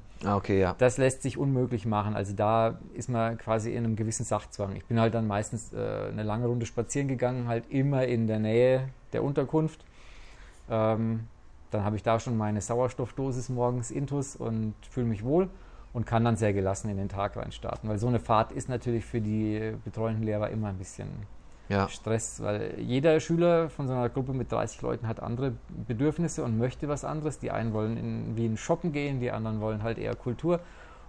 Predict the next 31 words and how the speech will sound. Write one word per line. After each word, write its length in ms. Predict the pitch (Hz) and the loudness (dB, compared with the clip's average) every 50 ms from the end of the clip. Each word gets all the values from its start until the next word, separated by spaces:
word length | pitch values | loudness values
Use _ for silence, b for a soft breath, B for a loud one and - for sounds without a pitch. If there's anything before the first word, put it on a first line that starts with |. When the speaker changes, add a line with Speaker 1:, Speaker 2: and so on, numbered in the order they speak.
| B - | B -2
Speaker 2:
Und 100 | 127 120 | 2 2
man 100 | 123 123 | 4 4
muss 140 | 135 127 - | 2 2 0
die 80 | 143 127 | 0 2
trotzdem 360 | - 170 190 - - 131 117 | 2 2 2 2 -2 0 2
alle 160 | 107 107 110 | 4 4 4
unter 240 | 113 113 104 113 - | 4 2 2 0 0
einen 200 | 113 110 110 110 | 0 0 0 0
Hut 200 | 131 147 143 - | 0 0 -2 0
bringen. 260 | - 165 165 170 170 170 b b b b b b b b b b b b - - - | 0 2 2 2 0 -2 b b b b b b b b b b b b -18 -10 -4
Aber 100 | 120 113 | -2 -2
das 140 | 104 101 - | -2 0 2
heißt, 240 | 117 110 110 - - | 2 2 2 2 0
man 120 | 107 104 | -2 -2
ist 120 | 117 - - | -2 0 0
halt 160 | 131 117 - | 0 0 0
von 220 | - 120 110 110 107 | -2 -2 -2 -2 0
sehr 160 | - 113 107 | 0 0 -2
früh 160 | 90 - 123 117 | 0 -2 0 0
morgens 360 | 117 117 113 123 139 127 - | 2 2 2 2 0 -2 -6
bis 180 | - 120 - | -8 -10 -6
sehr 140 | - 123 117 | -4 -6 -6
spät 260 | - - 123 117 110 - | -6 -6 -8 -6 -6 -4
abends 300 | - 113 117 120 117 - | -6 -4 -4 -6 -8 -6
immer 220 | - 123 127 131 123 | -8 -4 -4 -2 -2
irgendwie 240 | 117 127 127 117 | -2 -2 -4 -4
doch 280 | - 123 127 - - - - - - - - - - | -2 -2 -4 -4 -6 -18 -20 -20 -20 -20 -18 -10 -2
unter 240 | 135 120 110 113 104 | -2 0 0 0 -2
Strom. 420 | - - 107 104 104 107 113 107 - - - - - - B B B B B B - | -2 -4 -2 0 0 0 0 -4 -6 -10 -20 -20 -20 -18 B B B B B B -2
Speaker 1:
Also 160 | 120 120 117 | 0 2 2
ich, 180 | 147 170 - | 0 0 -2